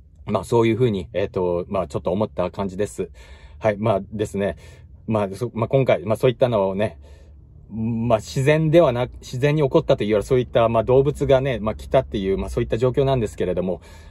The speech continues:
はい。えー、まあ、まあ、そういったことで、まあ、皆さんも、まあ、気をつけられる分は気をつけ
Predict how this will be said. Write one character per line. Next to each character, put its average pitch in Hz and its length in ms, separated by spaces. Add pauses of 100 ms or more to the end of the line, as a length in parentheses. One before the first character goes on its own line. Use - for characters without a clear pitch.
は 107 140
い。 92 60
え 92 360
ー、 95 40
ま 95 160
あ、 92 60 (320)
ま 85 120
あ、 - 20
そ 98 140
う - 20
い 92 40
っ - 20
た 92 240
こ 113 100
と 95 100
で、 85 100
ま 90 100
あ、 - 20
皆 101 220
さ 107 100
ん 92 80
も、 80 140 (240)
ま 95 100
あ、 - 20
気 120 140
を 107 80
つ - 80
け 120 100
ら 110 120
れ 117 100
る 110 60
分 107 160
は 95 80
気 104 160
を 98 80
つ - 120
け 92 460